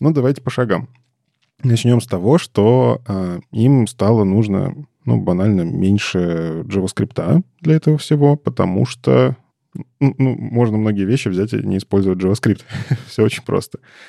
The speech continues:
А, ну, смотрите, я, допустим, тоже когда-то делал похожую историю.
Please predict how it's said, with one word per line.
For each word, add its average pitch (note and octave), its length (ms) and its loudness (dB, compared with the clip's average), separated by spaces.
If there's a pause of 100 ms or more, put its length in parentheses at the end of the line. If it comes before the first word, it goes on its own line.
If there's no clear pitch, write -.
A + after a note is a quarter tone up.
(180)
А, F#2+ 400 -4
ну, C#3+ 120 0
смотрите, G#2+ 520 -4
я, A2 140 0
допустим, A2 380 -2
тоже F2+ 180 0
когда-то F#2 360 -8
делал F2 220 -4
похожую F#2+ 460 -6
историю. G#3 400 2